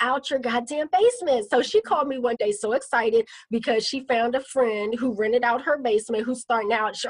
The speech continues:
all of her bills are the same, but she started renting out the basement. Her friend was gonna pay her six hundred dollars to live in the basement.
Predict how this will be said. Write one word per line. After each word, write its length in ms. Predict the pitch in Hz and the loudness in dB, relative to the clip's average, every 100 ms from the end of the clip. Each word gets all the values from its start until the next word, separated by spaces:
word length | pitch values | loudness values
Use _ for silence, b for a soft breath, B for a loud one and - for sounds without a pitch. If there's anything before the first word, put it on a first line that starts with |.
| 240 | -2
all 200 | 226 233 | 2 2
of 100 | 285 | 2
her 120 | 381 | 0
bills 260 | 302 302 311 | 0 0 0
are 60 | 403 | -4
the 80 | |
same, 420 | 440 - 202 208 208 B B 208 | -4 -4 -4 -4 -6 B B 0
but 220 | 247 240 - | 0 0 -6
she 220 | 233 285 | -6 -4
started 400 | 233 - 226 269 247 | -4 0 2 2 4
renting 240 | 269 285 | 2 2
out 160 | 277 277 | 0 -2
the 80 | 311 | -2
basement. 460 | 247 220 247 240 | 2 2 2 -2
Her 200 | 247 220 208 - | 0 -2 -2 0
friend 200 | 247 254 | 0 0
was 140 | 254 | -2
gonna 180 | 247 226 | -2 -2
pay 200 | 269 226 | -2 -2
her 140 | 208 | -2
six 340 | 202 - 370 - | -6 -8 -8 -2
hundred 280 | 349 320 | -2 -2
dollars 360 | 277 233 220 220 | -2 0 0 -2
to 100 | 254 | -2
live 180 | 233 226 | 0 0
in 100 | 208 | 0
the 60 | 202 | 2
basement. 440 | 240 220 180 | 2 0 -6